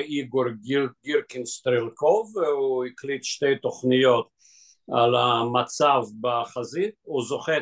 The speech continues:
תמיד במאות אלפי צפיות, משתלח במשטר הרוסי,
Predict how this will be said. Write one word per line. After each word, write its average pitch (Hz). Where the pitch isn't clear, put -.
תמיד 135
במאות 120
אלפי 123
צפיות, 151
משתלח 180
במשטר 160
הרוסי, 143